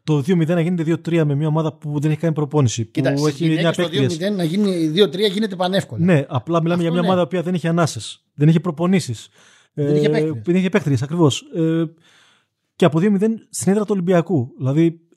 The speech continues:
Speaker 1: υπάρχει εξήγηση αυτό το πράγμα. Και ο Ολυμπιακός είναι η δεύτερη τάση μαζε-, συνεχ-, συνεχόμενη, έτσι, δηλαδή.
Speaker 2: Ναι, ε, ο Ολυμπιακός δεν βρίσκεται σε καλό φεγγάρι.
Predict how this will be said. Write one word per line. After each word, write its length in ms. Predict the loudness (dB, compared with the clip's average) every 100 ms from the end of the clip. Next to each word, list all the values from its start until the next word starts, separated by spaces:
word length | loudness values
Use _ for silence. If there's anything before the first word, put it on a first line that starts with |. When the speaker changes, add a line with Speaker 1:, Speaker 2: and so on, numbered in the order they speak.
| _ _ _
Speaker 1:
υπάρχει 380 | -2 4 6 6
εξήγηση 320 | 2 0 0
αυτό 120 | 0 -2
το 80 |
πράγμα. 340 | 0 2 2 -2 _ _ _ _ _ _ _ _ _ _ _ _ 2
Και 80 | 4
ο 20 |
Ολυμπιακός 320 | 6 4 0
είναι 80 | -2
η 40 |
δεύτερη 220 | -2 -2 -2
τάση 180 | -4 -2
μαζε-, 180 | 0 0
συνεχ-, 260 | 0 0 0
συνεχόμενη, 360 | 0 2 4 2
έτσι, 200 | 0 -4
δηλαδή. 440 | -4 -6 -6 -8 _
Speaker 2:
Ναι, 380 | 2 2 2 -4
ε, 360 | -8 -6 -6 -6 -8
ο 80 | -4
Ολυμπιακός 400 | -2 -2 -2 0
δεν 100 | 0
βρίσκεται 260 | 0 -2
σε 100 | -4
καλό 180 | -2 -2
φεγγάρι. 460 | -2 -6 -8 -10 -16